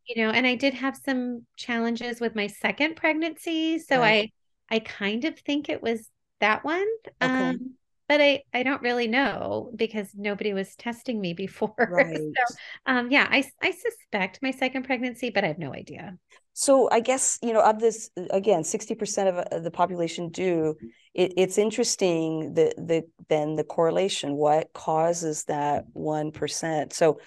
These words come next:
Speaker 2: obviously people have pregnancies, people go through illnesses, people have other things and they don't develop it.
Speaker 1: Mm-hmm.
Speaker 2: What then is the thing that causes, they just don't know?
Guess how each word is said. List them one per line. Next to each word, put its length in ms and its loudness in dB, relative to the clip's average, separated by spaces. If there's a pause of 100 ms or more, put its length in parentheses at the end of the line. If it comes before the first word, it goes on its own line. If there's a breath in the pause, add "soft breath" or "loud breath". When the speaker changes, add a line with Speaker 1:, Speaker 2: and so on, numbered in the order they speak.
(340 loud breath)
Speaker 2:
obviously 560 2
people 380 -2
have 160 0
pregnancies, 600 0
people 260 -2
go 120 0
through 180 -6
illnesses, 480 0
people 300 -6
have 260 0
other 220 2
things 320 -6
and 80 -6
they 120 -6
don't 360 -2
develop 400 -2
it. 240 2
Speaker 1:
Mm-hmm. 440 -20 (120)
Speaker 2:
What 420 4 (340)
then 280 -4
is 220 -4 (180)
the 100 -4
thing 260 -6
that 120 -8
causes, 280 -4
they 140 -2
just 220 -8
don't 180 -6
know? 380 -6